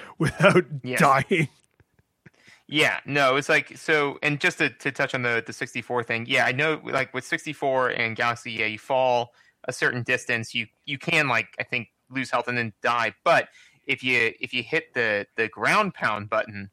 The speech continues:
Speaker 2: right beforehand, you don't take none's damage, which I thought was always kind of a cool little clever mechanic.
Speaker 1: Well, it's also,
Speaker 2: Um,
Speaker 1: it's the, <laughs> there is, is an interesting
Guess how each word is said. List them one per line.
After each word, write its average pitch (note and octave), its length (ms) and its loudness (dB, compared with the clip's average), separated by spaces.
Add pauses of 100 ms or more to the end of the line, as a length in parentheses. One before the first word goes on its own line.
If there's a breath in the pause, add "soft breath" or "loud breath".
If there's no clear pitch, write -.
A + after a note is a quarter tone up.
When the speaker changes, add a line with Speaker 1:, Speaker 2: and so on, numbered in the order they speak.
Speaker 2:
right A2 160 -2
beforehand, B2 680 -2
you G#2+ 60 -12
don't - 200 -8
take - 240 -18
none's A2 440 -2
damage, G#2 360 -10
which - 120 -12
I A#2 80 -2
thought A2 240 -2
was A2 120 -6
always G#2+ 420 -4 (400)
kind C3+ 100 2
of A#2+ 60 0
a A2+ 80 -4
cool B2+ 400 -2
little A#2 220 -2
clever A2+ 340 0
mechanic. G#2+ 460 -4
Speaker 1:
Well, F3 80 4
it's D#3+ 80 2
also, F3+ 420 6
Speaker 2:
Um, B2 240 4
Speaker 1:
it's - 140 -10 (100)
the, D#3 160 -4 (200)
<laughs> - 200 -4 (260 loud breath)
there A#3+ 140 4
is, A#3+ 140 6
is F#3 180 8
an E3 80 6
interesting D#3 640 2